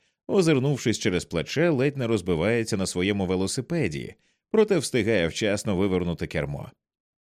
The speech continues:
Потім вони втікають усі троє разом, заповнивши увесь тротуар. Господи, допоможи, щоб пішоходи прямували в інший бік. Їхні швидкі тіні біжать поруч із ними.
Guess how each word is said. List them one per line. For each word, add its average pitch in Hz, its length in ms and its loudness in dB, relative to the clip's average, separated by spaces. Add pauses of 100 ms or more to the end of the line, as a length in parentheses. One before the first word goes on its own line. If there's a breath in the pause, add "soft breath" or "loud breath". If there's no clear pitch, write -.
(120)
Потім 156 360 0
вони 123 180 2
втікають 101 580 0
усі 95 260 -2
троє 95 320 2
разом, 92 480 -6 (380)
заповнивши 110 760 0
увесь 78 380 0
тротуар. 69 580 -8 (500)
Господи, 95 920 0
допоможи, 85 760 0 (320)
щоб 156 220 0
пішоходи 127 580 2
прямували 98 580 4
в 98 140 2
інший 87 280 -2
бік. 73 360 -8 (500)
Їхні 107 420 0
швидкі 95 420 0
тіні 147 420 0
біжать 90 480 0
поруч 90 360 -2
із 87 200 -6
ними. 120 440 -6